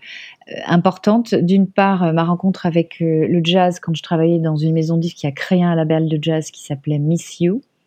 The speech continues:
Et puis, euh, la rencontre avec Frédéric Charbot, qui est le co-directeur et le cofondateur du, du festival et, et avec lequel, euh,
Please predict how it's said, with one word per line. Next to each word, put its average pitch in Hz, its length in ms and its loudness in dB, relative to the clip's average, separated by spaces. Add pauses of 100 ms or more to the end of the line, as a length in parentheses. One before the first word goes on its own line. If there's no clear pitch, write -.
(560)
Et 196 140 2
puis, 202 320 0
euh, 175 320 4
la 185 100 0
rencontre 180 380 0
avec 170 340 0
Frédéric 175 560 -2
Charbot, 180 500 -2 (340)
qui - 100 -6
est 175 40 0
le 165 60 -6
co-directeur 185 680 2
et 165 60 4
le 165 60 -2
cofondateur 165 680 -2
du, 151 560 -2
du 160 160 -4
festival 170 640 -2
et, 160 160 0
et 151 800 0
avec 143 360 -4
lequel, 160 380 0
euh, 143 220 0